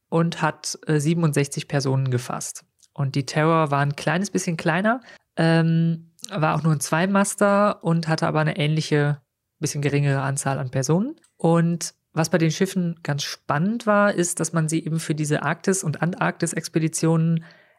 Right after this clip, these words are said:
extra ausgerüstet hat. Also es waren nicht nur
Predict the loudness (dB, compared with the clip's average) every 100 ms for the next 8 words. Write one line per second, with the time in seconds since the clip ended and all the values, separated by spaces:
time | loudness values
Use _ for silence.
0 | _ -4 -2 -4 -2 0 2 0 2 0
1 | 0 -2 -8 -8 -6 -6 -4 0 2 2
2 | 0 -2 -2 2 4 4 2